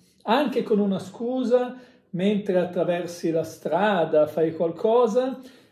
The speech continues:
è anche una buona ut-, è una cosa molto utile per la seduzione, la prendi per mano, perché prendendola per mano ti fai vedere come guida,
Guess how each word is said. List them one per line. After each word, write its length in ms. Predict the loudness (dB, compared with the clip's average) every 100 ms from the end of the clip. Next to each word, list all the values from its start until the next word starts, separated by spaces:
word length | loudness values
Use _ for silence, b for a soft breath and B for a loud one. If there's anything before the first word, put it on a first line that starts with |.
| B -2
è 40 |
anche 340 | -2 0 4
una 400 | 4 4 2 0
buona 420 | -2 0 0 2 -2
ut-, 340 | -2 -6 -6
è 80 | -4
una 200 | -2 -2
cosa 240 | 0 0
molto 280 | 0 -2 0
utile 300 | 0 2 0
per 140 | 0
la 40 | -4
seduzione, 460 | -4 -6 -4 -4
la 140 | -2 -2
prendi 500 | 0 0 0 -4 -2
per 260 | 0 0
mano, 540 | 0 -2 -4 -8 -12 -4
perché 560 | 0 0 2 0 0 -8 B B B B
prendendola 500 | 0 2 4 4 4
per 240 | 6 4
mano 680 | 4 2 2 2 2 2 0 0
ti 140 | -2
fai 280 | 4 6 6
vedere 640 | 6 8 8 8 6 0
come 680 | 0 2 2 2 0 -4 -12
guida, 720 | -18 -10 -4 0 0 -2 -6